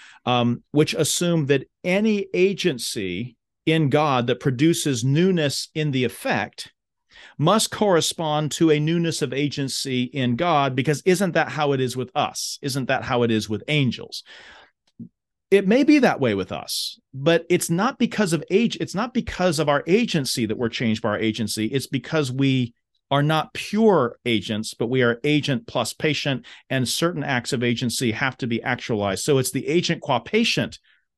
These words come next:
that undergoes changes when he acts, not the agent qua agent. So when God acts in the world producing temporal effects, there's no philosophical transitivity rule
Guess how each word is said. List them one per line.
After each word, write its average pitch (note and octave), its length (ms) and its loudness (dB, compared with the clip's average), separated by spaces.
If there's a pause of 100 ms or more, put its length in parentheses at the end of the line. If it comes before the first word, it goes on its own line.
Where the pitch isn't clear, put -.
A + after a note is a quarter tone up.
(140)
that C#3+ 140 0
undergoes C#3 460 2
changes A#2+ 460 -2
when G#2+ 140 -2
he A2 120 -2
acts, G2+ 340 -4
not C#3 180 0
the D#3 140 -2
agent B2+ 320 0
qua G#2+ 220 -2
agent. G#2 340 -4 (180)
So - 140 0
when D3 120 2
God G3 260 2
acts F#3 320 -2
in E3 60 0
the C#3+ 60 0
world C3 320 0
producing C3 460 -2
temporal C3+ 360 -2
effects, B2+ 420 -2 (260)
there's D#3 200 4
no G3 180 8
philosophical F#3 1000 0
transitivity F3 880 2
rule A2+ 520 2